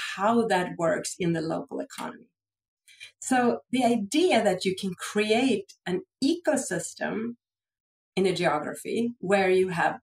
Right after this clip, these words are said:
policy champions with finance champions locally, with management, basically. So then you can create jobs, you can align on the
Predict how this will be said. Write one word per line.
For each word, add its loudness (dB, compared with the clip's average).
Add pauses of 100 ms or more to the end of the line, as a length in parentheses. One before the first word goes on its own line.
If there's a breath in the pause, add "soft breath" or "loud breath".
(120)
policy 0
champions -2 (520)
with 0 (240)
finance -2
champions -12 (420)
locally, -4 (200)
with 2
management, -4
basically. -12 (100)
So -6 (100)
then 6
you 4
can 0
create -4
jobs, 0
you -2
can -4
align -2
on -8
the -18